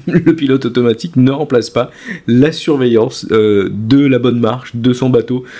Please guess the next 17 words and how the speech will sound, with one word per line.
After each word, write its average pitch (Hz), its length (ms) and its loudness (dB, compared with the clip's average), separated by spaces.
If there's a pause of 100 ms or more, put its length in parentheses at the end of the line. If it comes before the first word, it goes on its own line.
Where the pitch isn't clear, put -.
(120)
ce - 100 -14
qui 120 160 -2
fait - 300 -2
que, 104 300 2
ben, 101 260 2
on 98 160 -4
peut - 160 -12
finir 107 320 -2
sur - 160 2
les 107 60 4
rochers, 127 680 0
<laughs> - 0 -
et 185 120 2
c'est, - 260 -2
c'est - 220 -8 (120)
quand 123 120 0
même 131 160 -2